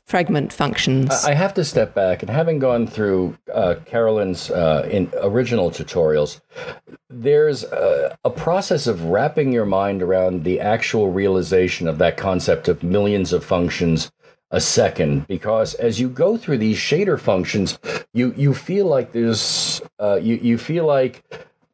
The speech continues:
Speaker 2: how, you know, I'm, I'm doing this for this object, and I'm doing this for this object, and it's just so much code and wrapping my head around that.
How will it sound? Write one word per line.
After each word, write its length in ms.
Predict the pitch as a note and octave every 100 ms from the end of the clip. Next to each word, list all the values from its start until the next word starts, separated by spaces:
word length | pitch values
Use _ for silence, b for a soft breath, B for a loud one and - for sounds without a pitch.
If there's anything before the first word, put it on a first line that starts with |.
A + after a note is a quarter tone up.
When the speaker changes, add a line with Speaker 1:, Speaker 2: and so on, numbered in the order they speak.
| _
Speaker 2:
how, 800 | - - - - C3+ D3 D#3 D3 - _
you 100 | C3+
know, 100 | B2
I'm, 180 | A#2 G2
I'm 180 | A2+ A2
doing 240 | C#3+ C3+
this 140 | B2+
for 160 | - A2
this 320 | F#2 B2 B2+
object, 460 | - G#2 D#2+ F#2+ -
and 40 |
I'm 40 | F#2+
doing 220 | B2+ A#2+
this 140 | A2
for 100 | -
this 260 | F2+ - -
object, 380 | F#2+ D#2+ F2 D#2+
and 100 | F2
it's 120 | E2+
just 240 | B2+ - - B B -
so 240 | - B2
much 300 | G#2+ F2+ -
code 360 | - D3+ D#3+ G2+
and 140 | F2+
wrapping 260 | A2 A#2+ G#2+
my 120 | F#2
head 160 | F#2+ C#3
around 260 | A#2 E2+
that. 240 | D#2 C#2